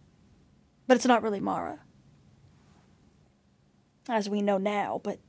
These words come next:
back then, everyone was like, "Oh, Mara's okay, somehow." But that wasn't really Mara, that was Riven manipulating him. So pretty much since Taken King to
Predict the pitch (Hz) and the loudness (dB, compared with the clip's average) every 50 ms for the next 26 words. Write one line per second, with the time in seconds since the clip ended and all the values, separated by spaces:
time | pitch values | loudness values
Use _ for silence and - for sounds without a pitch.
0 | _ _ - 247 226 214 - 233 254 254 240 226 208 214 214 214 208 214 208 214 | _ _ 2 2 2 2 2 2 2 2 2 2 0 0 0 -2 -2 -2 -2 2
1 | - 294 311 247 208 202 202 214 233 233 240 - - - - - 240 233 - 311 | 4 4 6 6 4 0 -2 -4 -4 -6 -6 -8 -10 -8 -6 -6 -6 -4 -2 0
2 | 339 277 220 226 247 254 - - - - _ - _ _ _ _ _ _ _ - | 0 0 -2 -4 -6 -8 -12 -16 -20 -20 _ -20 _ _ _ _ _ _ _ -10
3 | - - - - 202 196 - - 247 - - - - _ - - - - - - | -6 -6 -6 -4 -6 -8 -10 -10 -12 -14 -18 -20 -20 _ -20 -20 -20 -20 -20 -20
4 | _ _ - _ _ _ - - - _ _ _ _ _ _ _ - - _ _ | _ _ -20 _ _ _ -20 -20 -20 _ _ _ _ _ _ _ -20 -20 _ _
5 | _ - 240 220 233 220 226 233 220 233 226 233 214 208 202 214 254 302 330 330 | _ -6 -2 0 2 4 4 4 4 2 2 0 0 0 2 4 6 8 10 10
6 | 302 294 285 240 247 190 214 220 220 220 226 262 285 277 247 254 247 240 240 240 | 10 10 8 6 4 2 0 -2 -2 -2 0 2 2 2 2 2 2 4 2 2
7 | 220 208 220 226 240 240 - 240 220 214 208 202 208 208 208 208 202 240 220 302 | 2 0 0 0 0 -2 -2 -2 -2 -2 0 0 0 -2 -2 -2 -4 -2 2 4
8 | 320 320 294 254 - 302 311 302 - - - - - - - - - - - - | 6 6 6 4 4 4 2 2 2 0 -6 -12 -20 -20 -20 -20 -20 -2 4 6
9 | 294 302 - 277 254 254 - - - 269 262 247 220 208 196 196 208 - - _ | 6 8 8 6 4 4 4 2 2 2 4 4 2 0 -2 -4 -8 -10 -14 _
10 | - - - - - _ - - _ - _ - - 247 226 220 214 208 202 | -20 -20 -20 -20 -20 _ -20 -20 _ -20 _ -6 -2 0 2 2 2 0 -2